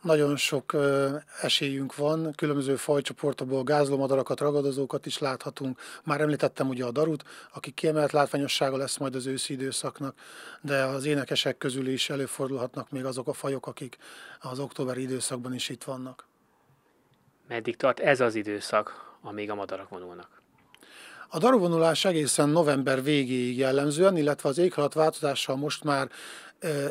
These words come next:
Speaker 1: általánossá vált az, hogy télen is itt marad a darvak egy része, vagyis több ezer madár esetleg áttelel nálunk, vagyis a vonulás helyéből telelőhely lettünk.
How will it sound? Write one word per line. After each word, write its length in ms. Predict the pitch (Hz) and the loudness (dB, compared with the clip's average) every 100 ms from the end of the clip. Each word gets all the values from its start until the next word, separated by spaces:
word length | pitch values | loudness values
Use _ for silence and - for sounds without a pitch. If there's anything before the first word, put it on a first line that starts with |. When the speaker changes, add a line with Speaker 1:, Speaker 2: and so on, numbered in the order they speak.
| - | -6
Speaker 1:
általánossá 800 | - 160 151 147 139 139 - 139 | 4 4 6 4 4 2 4 4
vált 280 | 131 135 - | 4 0 0
az, 220 | 151 147 | -2 -2
hogy 400 | - 143 131 156 | 0 0 0 -4
télen 300 | - 170 143 | 0 2 4
is 120 | 127 - | 2 -4
itt 160 | 139 | -4
marad 240 | 139 131 131 | -2 -2 -2
a 40 | |
darvak 340 | 135 131 123 | -2 -4 -4
egy 120 | 139 131 | -4 -2
része, 340 | 135 120 147 | -2 -2 -4
vagyis 200 | 135 127 | -6 -4
több 240 | - 135 | -2 -2
ezer 200 | 131 127 | -2 -2
madár 300 | 123 131 131 | -2 -4 -4
esetleg 360 | 127 - - 135 | -4 -6 -4 -4
áttelel 500 | 131 117 - 127 123 | -4 -6 -6 -6 -6
nálunk, 480 | 123 123 131 170 - - - - - | -6 -6 -4 -4 -6 -12 -16 -16 -8
vagyis 240 | 143 139 | -6 -4
a 40 | 135 | -2
vonulás 400 | 156 147 135 151 143 135 139 - | 2 2 2 0 0 0 0 -2
helyéből 360 | 135 131 131 | -2 0 -2
telelőhely 520 | - 135 127 123 120 | 0 2 2 -2 -4
lettünk. 400 | 127 131 - 175 | -4 -8 -4 -4